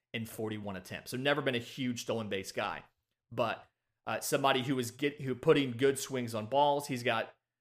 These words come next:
as we've seen, very good strike zone discipline. He's got a, he's got the best infield arm in the system and a great defender. He's, that defense has been as good as advertised. I feel really good about, about what he's doing. I believe he actually even had a walk-off home run the other day. I wanna say it was against Toronto.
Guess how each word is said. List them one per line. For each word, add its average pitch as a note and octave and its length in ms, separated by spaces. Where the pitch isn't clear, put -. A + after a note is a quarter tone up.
as B2+ 160
we've B2+ 160
seen, A#2+ 340
very B2 240
good A#2 340
strike D3 260
zone D3+ 140
discipline. C#3 480
He's A#2+ 200
got G#2+ 200
a, G#2 180
he's A#2 240
got A2 180
the A#2 60
best B2+ 320
infield A#2+ 300
arm A2+ 220
in A2 80
the G#2+ 60
system B2 380
and A2 80
a G2+ 40
great G2 260
defender. C3 640
He's, A#2+ 220
that B2+ 220
defense B2+ 380
has A2+ 220
been A2+ 200
as G#2 200
good F#2+ 140
as F#2 120
advertised. B2 640
I G2+ 140
feel A2+ 260
really G#2 280
good G#2 220
about, G2+ 420
about G2+ 400
what A2+ 120
he's G#2+ 160
doing. A#2+ 220
I B2 60
believe C#3+ 280
he C#3+ 140
actually C3+ 320
even C3 120
had B2 140
a A2+ 40
walk-off A#2 500
home B2 260
run B2+ 220
the G#2 80
other G2 140
day. G2+ 80
I G2 60
wanna A#2+ 200
say A#2+ 140
it G#2 60
was G#2 100
against G#2+ 240
Toronto. G#2+ 480